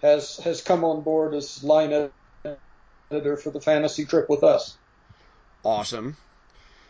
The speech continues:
Speaker 2: That's, I mean, that must be great. I mean, it must be a fun time for the three of you to just kinda reminisce over the, the first experience and then kinda s-,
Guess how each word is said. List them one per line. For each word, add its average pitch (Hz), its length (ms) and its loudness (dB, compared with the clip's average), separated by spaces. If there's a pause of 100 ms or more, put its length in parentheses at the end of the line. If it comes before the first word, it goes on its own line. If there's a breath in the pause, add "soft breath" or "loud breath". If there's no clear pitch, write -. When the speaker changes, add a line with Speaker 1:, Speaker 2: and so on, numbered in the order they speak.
(120 soft breath)
Speaker 2:
That's, - 260 -6
I 147 80 0
mean, 139 160 -4
that 147 120 -6
must 139 160 -4
be 131 80 -4
great. 131 340 0
I 143 80 -4
mean, 151 140 -4
it - 60 -12
must 196 160 -4
be 165 120 0
a 131 60 0
fun 143 240 -2
time 139 260 -2
for 131 120 -6
the 120 100 -6
three 139 280 -4
of 117 80 -8
you 123 180 0
to 110 120 -2
just 107 200 -12
kinda 135 180 -2
reminisce 127 480 -2
over 110 680 -4
the, 117 180 -6
the 113 140 -10
first 139 280 -6
experience 120 680 -6
and 117 140 -8
then 117 220 -6
kinda 123 300 -4 (380 loud breath)
s-, - 260 -6